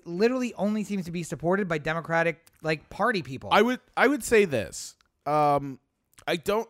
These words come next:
Speaker 2: I, obviously I would prefer Bernie. I think Bernie is a, a,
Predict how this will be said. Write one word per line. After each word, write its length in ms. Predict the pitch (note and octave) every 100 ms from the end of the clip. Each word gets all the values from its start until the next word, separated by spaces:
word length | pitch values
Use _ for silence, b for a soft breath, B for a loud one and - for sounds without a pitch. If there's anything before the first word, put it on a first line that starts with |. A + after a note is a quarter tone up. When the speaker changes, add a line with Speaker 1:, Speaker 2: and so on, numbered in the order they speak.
| -
Speaker 2:
I, 200 | F3+ E3+ _ _ -
obviously 460 | G3+ A3 F#3 F3+
I 80 | C#3+
would 220 | D3+ A2+
prefer 420 | - A#2+ - F#3 A3
Bernie. 520 | A#2+ G2+ F#2 F#2 F3 E3+ - _ _
I 60 | C3
think 300 | C3+ D#3+ B2+
Bernie 360 | C#3 D#3+ D3+ C3+
is 500 | - C3+ B2+ A2+ -
a, 320 | A2+ A2+ G#2+ - -
a, 240 | A#2+ G#2